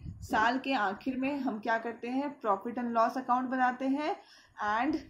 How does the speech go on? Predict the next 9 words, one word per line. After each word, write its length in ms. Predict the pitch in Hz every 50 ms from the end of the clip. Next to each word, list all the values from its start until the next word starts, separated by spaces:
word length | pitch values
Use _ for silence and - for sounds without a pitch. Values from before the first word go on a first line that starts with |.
| - _ _ -
balance 380 | 190 190 220 214 214 220 226 220
sheet 260 | - - 254 247 208
बनाते 420 | 220 233 208 190 185 185 - 196
हैं, 260 | 208 220 220 233 247 214
जो 160 | 233 214 208
कि 180 | - 254 262
हमें 540 | 262 262 226 214 208 208 208 226 294 349 - - - - _ _ -
अपना, 640 | 214 214 - 214 214 214 214 220 233 339 - - _ _ _ _ _ _ _ _ _ _ _ _ -
अ, 380 | 208 214 202 202 190 170 117